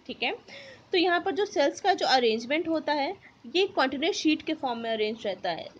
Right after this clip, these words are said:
ये single sheet होगी या multiple layer की sheets होगी, ठीक है।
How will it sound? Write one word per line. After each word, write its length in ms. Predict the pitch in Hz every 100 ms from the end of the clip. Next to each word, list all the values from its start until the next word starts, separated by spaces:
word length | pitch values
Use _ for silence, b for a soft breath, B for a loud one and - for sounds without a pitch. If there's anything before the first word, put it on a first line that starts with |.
| -
ये 60 |
single 460 | 277 - 320 311 330
sheet 300 | - 330 302
होगी 640 | 311 294 285 294 302 285
या 80 | 262
multiple 500 | 240 226 240 247 294
layer 300 | 311 269 269
की 140 | 302 311
sheets 380 | 294 285 -
होगी, 320 | 285 262 277 302
ठीक 220 | 311 233
है। 120 | 415